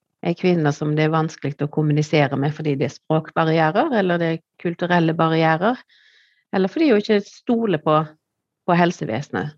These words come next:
Sånn, så det, vi vil jo gjerne ha, ha de inn så tidlig som mulig, og det er viktig å informere dem om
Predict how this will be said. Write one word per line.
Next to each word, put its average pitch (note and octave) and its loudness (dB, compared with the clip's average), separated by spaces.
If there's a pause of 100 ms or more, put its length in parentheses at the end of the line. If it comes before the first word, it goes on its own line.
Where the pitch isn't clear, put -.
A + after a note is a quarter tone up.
Sånn, F3 -2
så F3+ -4
det, F3+ 0 (540)
vi F#3 0
vil F#3 4
jo - 2
gjerne E3+ 0
ha, D#3 2 (460)
ha F#3+ 2
de E3+ -2
inn E3 -2
så - -16
tidlig E3 0
som C#3+ -6
mulig, D3+ -2
og C#3+ -2
det D3 2
er D#3 0
viktig - -6
å C#3 0
informere D3+ 0
dem E3 -2
om F3+ -4